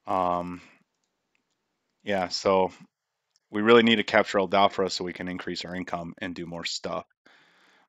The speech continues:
Uh, for our air forces, we have four A ten still, which is great. The Harriers, we still have two of those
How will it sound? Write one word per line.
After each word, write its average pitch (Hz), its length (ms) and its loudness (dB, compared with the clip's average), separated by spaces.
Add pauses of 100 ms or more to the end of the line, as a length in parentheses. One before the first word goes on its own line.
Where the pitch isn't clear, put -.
(140)
Uh, 95 220 6 (140)
for 101 500 8
our 95 560 2
air 143 220 8
forces, 117 800 4 (260)
we 107 160 -6
have 101 460 2
four 123 420 6
A 113 100 4
ten 151 280 4
still, 123 420 -4 (140)
which 101 200 -10
is 101 80 -10
great. 98 540 -6 (800)
The 104 160 -2
Harriers, 143 580 6
we 113 80 -4
still 110 200 4
have 104 100 4
two 117 160 0
of 104 80 4
those 127 500 2